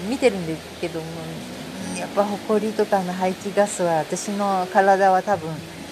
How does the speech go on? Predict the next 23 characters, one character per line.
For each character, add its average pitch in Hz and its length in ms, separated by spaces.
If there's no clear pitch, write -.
無 190 120
理 202 120
だ 190 120
ろ 180 180
う - 20
な 165 340
っ 165 40
て - 220
い 151 80
う、 147 40
ち - 160
ょ 233 40
っ - 20
と 202 100
勘 202 280
弁 180 160
し - 100
て 180 80
ほ 175 80
し - 200
い 160 40
な 165 80
っ 147 40